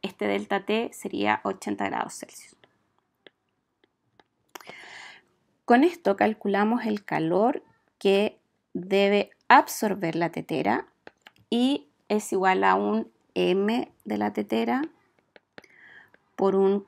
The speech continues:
una capacidad calorífica de la tetera por un delta T de la tetera, que en este caso sería cero cinco kilogramos por cero siete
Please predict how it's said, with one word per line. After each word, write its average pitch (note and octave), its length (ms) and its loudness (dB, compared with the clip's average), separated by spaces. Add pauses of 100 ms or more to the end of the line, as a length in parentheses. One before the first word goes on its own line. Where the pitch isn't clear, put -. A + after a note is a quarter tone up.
una F3+ 200 0
capacidad - 520 -4
calorífica F#3+ 680 -4
de A#3 80 2
la A#3+ 100 -2
tetera B3 480 -2
por G#3 180 -6
un G3+ 140 -2
delta F3+ 440 -6
T F3+ 340 -6 (440)
de G#3+ 160 -8
la G#3+ 140 -4
tetera, B3 500 -2 (640)
que C4+ 300 0
en G#3+ 140 -2
este G#3+ 180 -4
caso G#3 220 -2
sería G3 380 -6
cero - 220 -8
cinco F#3 300 -4
kilogramos C4+ 560 -2
por A3 160 -6
cero - 220 -6
siete B3+ 440 -2